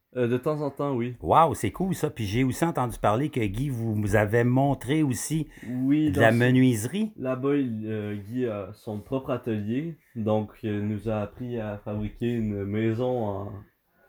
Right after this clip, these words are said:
Speaker 1: pour ma part, c'était une maison pour, euh, oiseaux.
Speaker 2: Wow.
Speaker 1: Euh, euh, Océane avait fait,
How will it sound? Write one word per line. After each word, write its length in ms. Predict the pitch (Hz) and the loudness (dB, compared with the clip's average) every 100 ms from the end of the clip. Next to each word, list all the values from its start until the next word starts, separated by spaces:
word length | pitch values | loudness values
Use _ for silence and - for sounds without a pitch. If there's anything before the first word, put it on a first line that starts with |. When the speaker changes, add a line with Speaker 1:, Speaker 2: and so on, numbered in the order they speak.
| _ _ _ _ - 120 | _ _ _ _ -14 2
Speaker 1:
pour 160 | 156 | 4
ma 140 | 160 143 | 4 4
part, 360 | 160 170 156 | 4 2 2
c'était 340 | - 117 - 120 | -2 -2 -2 -2
une 220 | 117 110 | 0 -2
maison 640 | 110 110 110 110 107 113 113 | -2 -4 -4 -6 -6 -6 -8
pour, 220 | - 104 104 | -8 -6 -4
euh, 220 | 101 95 | -4 -6
oiseaux. 500 | 98 101 95 120 - _ _ _ | -6 -6 -4 -8 -10 _ _ _
Speaker 2:
Wow. 440 | 78 76 85 76 73 _ _ - - _ _ - - | -12 0 0 0 -6 _ _ -20 -20 _ _ -20 -6
Speaker 1:
Euh, 480 | 113 113 113 107 110 - - - - | 2 2 2 2 -2 -6 -14 -16 -4
euh, 160 | 127 - | -4 0
Océane 540 | 123 117 131 131 135 127 | -2 0 0 2 2 0
avait 220 | 110 110 | 0 -4
fait, 160 | - | -4